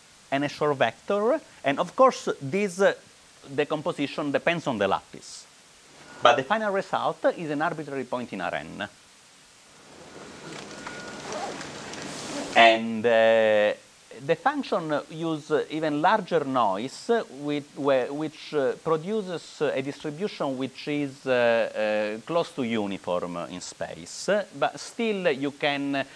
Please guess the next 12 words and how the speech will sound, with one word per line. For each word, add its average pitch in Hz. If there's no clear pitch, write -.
represent 127
every 120
point 113
in 104
space 147
as 107
the 110
sum 113
of 104
an 104
error 135
vector 104